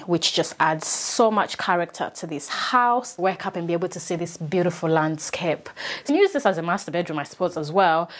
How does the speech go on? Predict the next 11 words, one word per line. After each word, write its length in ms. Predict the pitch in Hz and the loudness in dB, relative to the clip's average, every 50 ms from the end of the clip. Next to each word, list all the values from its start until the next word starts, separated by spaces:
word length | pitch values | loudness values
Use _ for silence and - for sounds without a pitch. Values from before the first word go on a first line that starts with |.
| - - | -10 -4
So 80 | - 156 | -2 -2
I'm 220 | 143 - - 180 | 0 2 4 4
gonna 140 | 190 214 247 262 | 6 6 4 4
show 140 | - 269 | 4 4
you 160 | 240 220 208 196 | 4 4 4 4
guys 440 | - 165 151 147 147 165 160 - - - - - - - - | 4 4 2 2 0 -2 -4 -8 -12 -18 -20 -18 -20 -18 -14
the 600 | 170 156 151 170 160 160 156 151 151 151 151 147 - - - - - | -8 -4 -2 0 0 2 2 2 0 0 -2 -4 -6 -12 -20 -8 -2
ensuite. 560 | - 180 175 165 160 - - - 165 156 151 - - | 0 0 0 0 -4 -6 -6 -4 -4 -4 -4 -4 -2
So 800 | - - - - - - - - 196 175 147 151 156 175 220 - - - - - | 0 2 2 4 2 2 4 6 6 6 6 6 6 4 4 2 -2 -8 -4 0
you 200 | 196 180 170 165 | 2 4 4 4
have 540 | 160 - - - 185 180 180 190 185 185 | 4 2 2 2 4 4 4 4 0 -2